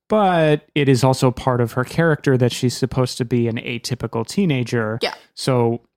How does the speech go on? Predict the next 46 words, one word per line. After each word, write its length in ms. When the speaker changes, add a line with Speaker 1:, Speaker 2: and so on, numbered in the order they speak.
Speaker 1:
where 320
is 220
the 160
line 320
of 80
intentionality 880
there? 380
Speaker 2:
Are 60
you 80
saying 280
we're 140
forgiving 400
the 40
patriarchy? 600
Speaker 1:
We 220
may 200
well 220
be. 320
Speaker 2:
Mm. 300
Speaker 1:
We 300
may 300
well 280
be. 400
Speaker 2:
Mm. 540
Speaker 1:
We'll 100
Speaker 2:
Look 80
Speaker 1:
have 100
to 60
Speaker 2:
at 20
Speaker 1:
get 100
Speaker 2:
my 260
own 340
internal 480
misogyny. 680
Mm, 260
Speaker 1:
we'll 100
Speaker 2:
look 60
at 60
Speaker 1:
get 20
Speaker 2:
that. 80
Speaker 1:
Alan 220
Taylor 280
on 140
here 320
and 160
say, 540